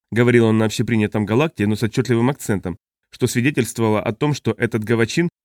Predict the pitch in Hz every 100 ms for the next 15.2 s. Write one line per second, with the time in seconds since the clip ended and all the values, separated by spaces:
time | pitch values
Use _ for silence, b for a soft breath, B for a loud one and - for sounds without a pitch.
0 | _ 123 175 - 120 113 123 113 110 110
1 | 98 110 107 78 - - _ _ _ _
2 | _ _ _ _ 120 127 110 107 104 185
3 | 131 110 143 127 107 101 113 110 143 120
4 | 95 131 117 107 120 156 113 - 95 b
5 | b - 120 113 - 117 - 123 117 -
6 | - - 113 110 - 113 92 - 95 87
7 | _ _ _ _ _ _ _ - 120 107
8 | - 107 135 113 104 110 107 117 123 110
9 | 120 113 113 107 - 117 107 107 - 110
10 | 107 - 110 113 107 87 73 - _ _
11 | _ _ _ _ _ _ - 175 - 120
12 | 95 - - - 196 117 95 - 95 -
13 | 80 - _ _ _ _ _ _ - 113
14 | 113 127 110 113 127 113 113 110 139 160
15 | 113 87